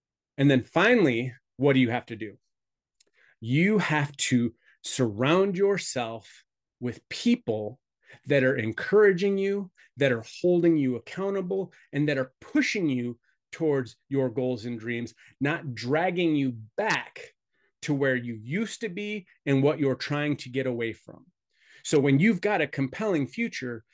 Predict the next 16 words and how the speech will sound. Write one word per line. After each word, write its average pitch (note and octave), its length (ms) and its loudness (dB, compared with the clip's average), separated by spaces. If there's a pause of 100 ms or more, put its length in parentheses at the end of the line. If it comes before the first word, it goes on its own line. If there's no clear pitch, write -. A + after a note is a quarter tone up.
(160)
and C3+ 200 4
you G3+ 160 2
start D3 320 -4
stepping D#3+ 760 -4
out D#3+ 200 0
of B2+ 180 0
line E3 460 -4 (220)
to C#3+ 120 -4
get C#3+ 420 0
down E3 280 0
that E3+ 220 -6
path, G3 320 -12 (680)
everybody F#3+ 480 4
that's D#3+ 320 2
in G3+ 280 0
that D3+ 220 0